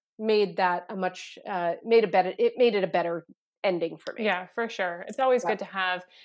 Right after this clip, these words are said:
Speaker 2: you know, whether it's a friend or a family member or a paid service like Maura to be
Speaker 1: Yeah.
Speaker 2: able to, like, you know, uh, keep you safe, right? Like,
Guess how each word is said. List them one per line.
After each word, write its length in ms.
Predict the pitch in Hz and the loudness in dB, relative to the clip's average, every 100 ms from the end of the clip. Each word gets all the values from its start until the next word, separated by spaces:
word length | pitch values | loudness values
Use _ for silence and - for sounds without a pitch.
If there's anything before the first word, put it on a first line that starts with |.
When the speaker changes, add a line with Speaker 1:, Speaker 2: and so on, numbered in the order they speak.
| - - | -12 -6
Speaker 2:
you 80 | |
know, 120 | 202 180 | -2 -2
whether 260 | 180 175 | -2 0
it's 160 | 175 190 | -2 -4
a 60 | |
friend 440 | 180 240 226 214 202 | -6 -2 0 0 -2
or 100 | 180 | -2
a 60 | 175 | -2
family 280 | 220 208 | -2 -2
member 320 | 208 196 196 190 | -4 -2 -2 -2
or 420 | 202 190 185 - | 0 0 -2 -2
a 80 | 202 | -8
paid 400 | - 202 196 190 | -6 -2 -2 -2
service 480 | - 190 190 190 190 | -4 -2 -2 -4 -4
like 240 | 190 185 | -6 -6
Maura 360 | 190 214 196 185 | -8 -8 -6 -8
to 100 | - | -8
be 120 | 196 | -8
Speaker 1:
Yeah. 180 | 190 208 | 2 4
Speaker 2:
able 120 | 180 | 2
to, 280 | 180 202 190 - | -2 -6 -6 -4
like, 260 | 185 175 _ _ _ _ - | -6 -6 _ _ _ _ -6
you 80 | 302 | -4
know, 260 | 202 214 - | -4 -6 -10
uh, 40 | - | -20
keep 400 | - 285 254 240 226 | -6 -2 -2 -4 -4
you 280 | 220 214 202 | -2 -2 -4
safe, 600 | - 165 165 - - - | -6 -6 -6 -14 -20 -8
right? 300 | 180 180 185 | -4 -4 -4
Like, 220 | 170 175 | -6 -8